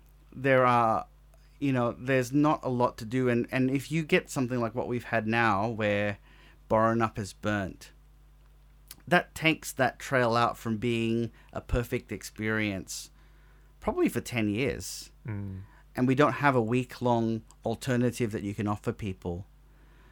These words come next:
Speaker 1: So that, that really, to me, shows the lack of resilience in the supply. 'Cause say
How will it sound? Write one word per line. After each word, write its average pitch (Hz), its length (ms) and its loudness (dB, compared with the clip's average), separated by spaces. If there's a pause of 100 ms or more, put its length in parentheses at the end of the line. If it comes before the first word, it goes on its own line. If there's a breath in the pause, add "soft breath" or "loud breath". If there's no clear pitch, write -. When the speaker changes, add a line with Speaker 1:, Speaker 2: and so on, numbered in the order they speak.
(280 soft breath)
Speaker 1:
So - 240 0
that, 175 320 4
that 185 200 4
really, 151 440 4
to - 160 -4
me, 120 260 2
shows 117 340 0
the 113 80 -4
lack 117 220 0
of 104 140 -2
resilience 104 680 -2
in 98 100 -2
the 95 80 -6
supply. 110 560 -4
'Cause 127 180 -4
say 175 420 2